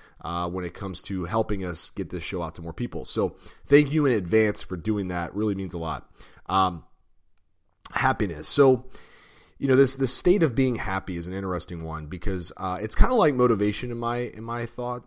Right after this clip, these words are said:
It's, it's something that when we pursue with a lot of energy, it's almost like it eludes us even, even easier. Uh, it's almost like it avoids us if we're looking for it.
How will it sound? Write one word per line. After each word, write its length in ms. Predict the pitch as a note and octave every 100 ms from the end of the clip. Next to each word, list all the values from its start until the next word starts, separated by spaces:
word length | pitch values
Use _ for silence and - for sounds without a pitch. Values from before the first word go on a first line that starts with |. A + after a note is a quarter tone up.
| -
It's, 300 | G#2+ G2 -
it's 460 | G#2 G2 - - - _ _
something 320 | - F#3 G#3
that 140 | F#3+ C#3+
when 100 | C3+
we 120 | B2+
pursue 680 | - C#3 - - A#2+ A#2+ B2+
with 240 | A2 F#2
a 60 | F#2
lot 300 | E2 E2+ G2
of 100 | E2+
energy, 380 | F2+ G#2 A#2+ G2
it's 180 | E2
almost 340 | - G#2+ G2+ -
like 260 | F#2+ F2+ F#2+
it 80 |
eludes 360 | E2 D#2+ F#2+ F#2
us 320 | G2+ F#2+ - D2
even, 420 | F#2+ E2+ D#2+ D2
even 240 | F2+ D#2 C#2+
easier. 420 | D#2+ E2 G#2+ A#2 A2+ - - _ _ -
Uh, 500 | F2+ F2+ F2 F2 F2
it's 160 | F2+ -
almost 300 | A2 G#2+ G2+
like 160 | F#2+
it 40 | F2+
avoids 540 | D#2+ D2+ G2 F#2 D#2+
us 400 | C2+ G#1 - - - _ _ _ -
if 280 | F2+ E2+ F#2+
we're 60 |
looking 360 | F#2+ G2 F2+ E2+
for 340 | D2 E2 C#2
it. 80 | A1